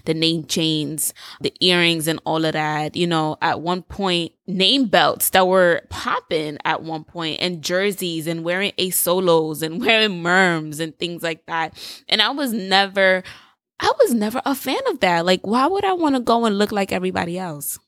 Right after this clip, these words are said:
No. I don't <laughs> want that. You know, it was at one point, don't laugh, y'all, but people were out here wearing Merms and looking like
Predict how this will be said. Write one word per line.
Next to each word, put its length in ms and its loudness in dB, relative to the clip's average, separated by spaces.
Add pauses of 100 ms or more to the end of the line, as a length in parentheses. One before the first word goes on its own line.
(540)
No. 720 -2 (200)
I 100 -2
don't 220 -2
<laughs> 20 -4
want 260 -2
that. 440 2 (360)
You 140 0
know, 240 2
it 180 0
was 160 -2
at 160 4
one 280 -2
point, 480 0
don't 200 -2
laugh, 240 -4
y'all, 320 -10 (280)
but 320 0 (760)
people 300 2
were 100 4
out 220 4
here 160 0
wearing 240 2
Merms 400 0
and 100 -4
looking 240 -4
like 320 -2